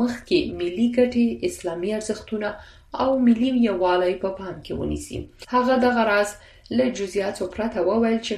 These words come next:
ښځې کولای شي د اسلامي او ملي اصولو په رعایاتو سره په آزاد توګه په رسنیو کې کار وکړي. خو په ټول افغانستان کې خبریالان وایي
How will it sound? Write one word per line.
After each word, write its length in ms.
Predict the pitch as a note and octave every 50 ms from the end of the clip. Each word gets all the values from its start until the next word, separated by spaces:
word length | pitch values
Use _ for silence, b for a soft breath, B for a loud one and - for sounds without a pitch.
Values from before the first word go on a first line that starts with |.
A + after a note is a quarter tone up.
| - -
ښځې 260 | - B3 A#3+ A#3 A3 -
کولای 380 | G3 F#3 F#3+ G3+ G3+ G3+ G3+ G3 -
شي 160 | - - G3+ F#3 F#3
د 20 | F3 D#3+ E3+ F3+
اسلامي 480 | F3+ - - F3 E3+ E3+ F3+ G3+ A#3 B3 A#3+ B B B B B B - A3
او 60 | A#3+ B3+ B3 B3
ملي 300 | A#3+ A#3+ A#3 C4 C4+ C4+ C4 - - - G3
اصولو 340 | - - - C4+ A#3+ A3+ F#3 -
په 400 | - F#3 F3 - - - - F3+ F3+ F#3
رعایاتو 600 | F3+ E3 - F3+ F3+ F#3 F#3+ G3 G3 - A3 F#3 - -
سره 200 | E3+ E3 F#3 A3 A#3+ A#3+ B B B B B _
په 60 | - E3+ - -
آزاد 280 | A3 A3+ B3+ C#4 D4+ D4 D4 D4 -
توګه 220 | C4+ C4 A#3+ B3+ B3 B3
په 60 | A#3+ G#3+ G#3
رسنیو 420 | G3+ - G3+ G3 G3 G3 G3 G3+ F#3+ -
کې 100 | A3 G3+ - -
کار 160 | F#3+ D#3 - -
وکړي. 340 | - - - - - - - D#2+ - - _ - - -
خو 100 | - F3 -
په 60 | E3+ E3 - -
ټول 180 | G#3 F#3+ F#3 F#3+ F#3 - G3
افغانستان 640 | F#3+ - - F#3 F3+ F#3 F#3 - - - A3+ A#3+ A#3 A3+ -
کې 140 | - A3 A#3 B B B B B B B - -
خبریالان 600 | - C4 B3+ C4 B3+ C4 C4 B3+ C4+ C#4 D#4 D#4 D4 A#3+
وایي 320 | G#3 G3+ G3+ G3+ G3+ G3+